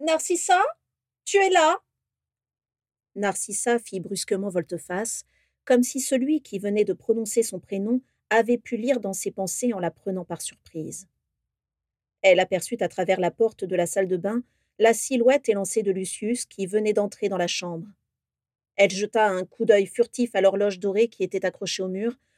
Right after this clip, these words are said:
au-dessus du miroir, et réalisa que deux heures s'étaient écoulées depuis qu'Orion avait quitté le manoir. L'immense salle de bain était plongée dans l'obscurité,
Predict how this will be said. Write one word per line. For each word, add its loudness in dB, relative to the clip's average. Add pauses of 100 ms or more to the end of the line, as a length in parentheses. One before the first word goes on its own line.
(120)
au-dessus 2
du -4
miroir, -2 (380)
et 10
réalisa 6
que -2
deux 2
heures 2
s'étaient -2
écoulées -2
depuis -6
qu'Orion -4
avait -4
quitté -8
le -4
manoir. -10 (1200)
L'immense -4
salle -2
de 0
bain 0
était -6
plongée -6
dans -4
l'obscurité, -8